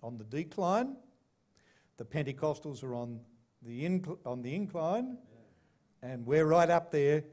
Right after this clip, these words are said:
Speaker 1: with the numbers.
Speaker 2: Yeah.
Speaker 1: Amen. Let's never, ever, uh, sit back and think these, these are, uh, are pretty bad times. They are bad times,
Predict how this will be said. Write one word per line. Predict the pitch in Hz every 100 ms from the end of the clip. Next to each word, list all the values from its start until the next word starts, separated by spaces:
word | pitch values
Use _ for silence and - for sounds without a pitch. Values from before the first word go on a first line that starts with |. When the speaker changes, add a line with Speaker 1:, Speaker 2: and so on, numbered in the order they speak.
| - _ _ -
Speaker 1:
with | 131 139
the | 139
numbers. | 147 147 117 - - - _ -
Speaker 2:
Yeah. | 135
Speaker 1:
Amen. | 160 175 113 - - - _ - - - - _
Let's | 151 208 -
never, | 180 220 254 - -
ever, | 220 196 147 143 220 - - _ _ _ _ _ -
uh, | 143 139 135 139 - _ _ _ _ _ _
sit | - 208
back | 214 202 190 -
and | 147 147
think | 180 165
these, | 175 139 175 -
these | 156 151 165
are, | 135 131 131 131 - _ _ _ -
uh, | 123 123 127 - -
are |
pretty | 120 160 139
bad | 143 135
times. | 110 131 113 - - _ _ _ _ _ _ _ _
They | 147 160
are | 185 185
bad | 175 147
times, | 127 160 120 113 120